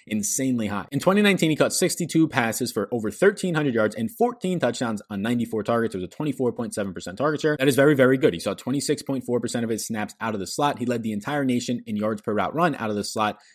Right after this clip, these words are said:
Thirty-nine point eight percent of his targets came from the slot. He saw twenty-two deep targets, which means twenty or more yards. Listen to how insane that this next stat is. As a true freshman,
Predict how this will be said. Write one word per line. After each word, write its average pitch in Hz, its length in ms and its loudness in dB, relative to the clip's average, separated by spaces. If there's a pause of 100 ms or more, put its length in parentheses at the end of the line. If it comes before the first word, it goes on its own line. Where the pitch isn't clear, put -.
(180)
Thirty-nine 131 600 2
point 113 220 -4
eight 110 160 -4
percent 104 200 -8
of 95 60 -4
his 87 100 -8
targets 131 320 0
came 127 160 -2
from 127 100 -4
the 123 80 -2
slot. 123 320 -4 (160)
He 120 60 -10
saw 117 120 0
twenty-two 104 460 -4
deep 185 220 -4
targets, 120 320 0
which 98 160 -8
means 104 180 -4
twenty 98 380 -6
or 101 140 -4
more 87 300 -6
yards. - 400 -2
Listen 214 260 2
to 165 140 4
how 147 200 2
insane 120 400 0
that 95 80 -4
this 104 180 -6
next 98 220 -4
stat 90 240 -4
is. 80 120 -10 (220)
As 131 140 0
a 147 80 6
true 202 240 4
freshman, 127 420 4